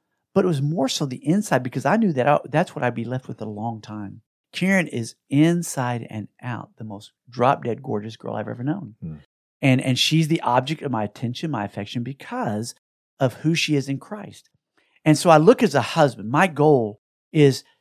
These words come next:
Speaker 1: to, people always say, "Chancey, if people have problems in their marriage," I, I, I hear that, but I've always said, "I know that's how I've made her."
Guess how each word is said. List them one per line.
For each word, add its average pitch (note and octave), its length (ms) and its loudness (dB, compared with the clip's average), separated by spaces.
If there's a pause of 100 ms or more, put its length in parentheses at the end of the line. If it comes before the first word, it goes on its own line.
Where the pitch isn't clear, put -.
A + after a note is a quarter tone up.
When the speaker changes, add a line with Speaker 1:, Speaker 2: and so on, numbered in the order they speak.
(340)
Speaker 1:
to, D3+ 300 2
people F#3+ 240 4
always D#3 160 8
say, C#3 200 2
"Chancey, D3 440 -2
if A2+ 100 -6
people F3 260 -4
have C3+ 140 0 (400)
problems D#3 420 4
in C3+ 80 -6
their B2+ 120 -2
marriage," B2 640 -2 (800)
I, A#2+ 120 4 (280)
I, C3+ 100 6
I C3+ 80 4
hear D#3+ 260 4
that, G#3+ 340 2 (480)
but C3+ 120 4
I've C3+ 120 6
always D#3 180 6
said, - 260 -2 (280)
"I C3+ 120 4
know D#3 240 8
that's D3 300 6
how C#3+ 220 4
I've A2+ 140 2
made A2+ 260 -2
her." F#2 240 -12